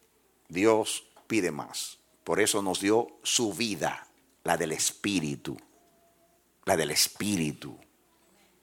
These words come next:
para que no nos conformemos, no nos limitemos a las letras, vayamos más allá, a lo profundo.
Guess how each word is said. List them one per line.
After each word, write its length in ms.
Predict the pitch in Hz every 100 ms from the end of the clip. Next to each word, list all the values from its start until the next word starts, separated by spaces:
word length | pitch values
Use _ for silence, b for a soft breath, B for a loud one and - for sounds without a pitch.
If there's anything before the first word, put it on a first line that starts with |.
| _ _ _ _ _ _ _ - -
para 260 | 95 98
que 120 | - 98
no 120 | 117
nos 140 | 123
conformemos, 840 | - 110 110 101 110 107 82 71 - _ _ _ _ _ _ _ _ _ _ _ _ _ _ _ _ -
no 120 | 120
nos 140 | 123
limitemos 720 | 127 117 110 - 110 101 92
a 80 | 90
las 180 | 85 80
letras, 680 | 85 101 104 90 - - -
vayamos 380 | 92 87 92 90
más 340 | 82 101 - -
allá, 380 | 80 82 82 - B B
a 60 | -
lo 120 | 73
profundo. 760 | 80 78 - 90 82 69 -